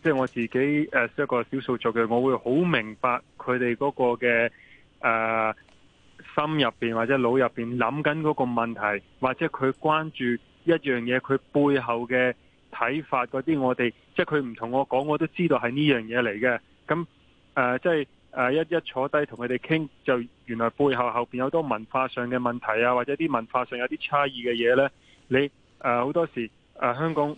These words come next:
我哋嗰啲好多嘅朋友呢，即係我哋嗰啲華人朋友都係好有心想幫少數族裔，但好多時喺嗰個文化回應嘅角度呢，就，呃，有，有，即係，呃，有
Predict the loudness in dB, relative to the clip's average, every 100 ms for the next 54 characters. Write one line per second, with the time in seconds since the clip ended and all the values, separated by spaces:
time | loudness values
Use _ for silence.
0 | -6 0 2 2 2 2 2 2 0 -2
1 | -2 -2 0 0 0 -2 -2 0 0 2
2 | 0 0 -4 -6 -4 -2 0 -2 0 0
3 | 0 -4 -6 -6 -4 -4 -4 -10 -6 -4
4 | 0 0 _ _ -2 0 0 -2 -4 -2
5 | 0 0 0 -2 -2 -2 -2 -2 -2 -2
6 | 0 0 0 0 2 2 0 -2 -10 -20
7 | -20 -2 0 2 2 0 -4 0 0 -2
8 | -6 -6 _ 0 0 0 -4 _ _ 0
9 | 2 2 0